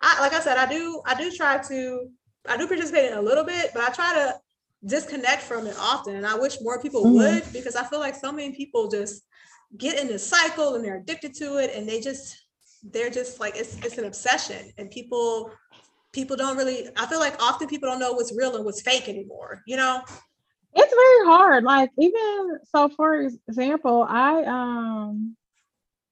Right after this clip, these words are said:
Speaker 2: you know, I'm tra-, I'm traveling out of the country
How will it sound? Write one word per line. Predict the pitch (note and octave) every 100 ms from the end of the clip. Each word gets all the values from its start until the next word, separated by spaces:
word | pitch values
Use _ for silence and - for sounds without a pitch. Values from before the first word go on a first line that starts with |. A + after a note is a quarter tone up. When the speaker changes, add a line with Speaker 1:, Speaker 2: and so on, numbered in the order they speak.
| _ _ _ _ _ _ _ _ _ _ _ _ _ _ _ _ _ _ -
Speaker 2:
you | C#4
know, | A#3
I'm | B3+
tra-, | D#4+ C4 A#3+
I'm | A3 B3+ - -
traveling | C#4 A#3+ A#3 G#3+ G#3+ G#3 -
out | G#3
of | G3
the |
country | - G#3+ A3 A3 G#3+ G#3 G3+ G#3